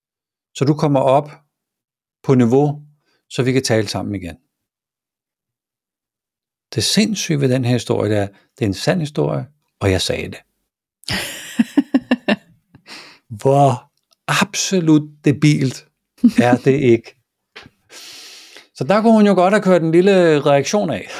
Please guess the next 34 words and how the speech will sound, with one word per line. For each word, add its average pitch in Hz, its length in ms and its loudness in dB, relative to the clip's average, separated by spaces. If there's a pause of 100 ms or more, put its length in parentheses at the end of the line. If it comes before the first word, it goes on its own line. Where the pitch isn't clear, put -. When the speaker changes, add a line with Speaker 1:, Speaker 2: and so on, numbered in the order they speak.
(800)
Speaker 2:
Nå, 220 120 0
det 240 100 0
Speaker 1:
Og - 60 0
Speaker 2:
kunne 311 100 0
hun 294 80 0
Speaker 1:
bare 277 60 2
Speaker 2:
alligevel. 226 300 2
Speaker 1:
synes, - 140 -2 (480)
"Hold 180 360 4 (500)
kæft, 208 340 -2 (240)
hvor 143 140 -4
er 101 100 -4
du 98 140 -12
dum, 104 180 -6 (100)
mand. 92 200 -10 (100)
Altså, 107 360 -2 (240)
kan 135 160 0
du 135 100 2
selv - 420 -2 (280)
høre, 151 560 0
hvor 131 420 2 (800)
Speaker 2:
<laughs> - 880 -18
Speaker 1:
dybt - 420 0 (260)
tåbelig 123 460 2
du 98 100 -2
er?" 80 120 -8 (1700)
Men 123 80 0
i 110 40 -2
stedet 156 220 0
for 139 100 2
begyndte 120 260 0
hun 117 120 -2
at 110 80 -4
grine. 95 280 -6